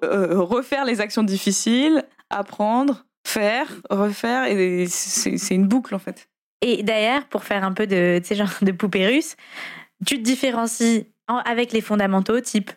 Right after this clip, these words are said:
Speaker 2: la chasse, et au sein de ce fondamental, tu trouveras tes différenciateurs, ta patte et ton style.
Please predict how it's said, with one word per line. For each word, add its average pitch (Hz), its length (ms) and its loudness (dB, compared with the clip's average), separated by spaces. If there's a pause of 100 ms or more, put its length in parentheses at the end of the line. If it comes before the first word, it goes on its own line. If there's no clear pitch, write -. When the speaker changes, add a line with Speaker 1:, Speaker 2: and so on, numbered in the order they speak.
(100)
Speaker 2:
la 196 160 2
chasse, 240 360 -2
et 214 140 0
au 262 160 2
sein 269 300 0
de 226 140 4
ce 214 100 -8
fondamental, 214 640 0 (340)
tu 262 100 -2
trouveras 269 360 0
tes 277 120 -2
différenciateurs, 208 880 0
ta 185 140 -4
patte 220 320 0
et 190 40 -2
ton 185 140 -2
style. 180 320 0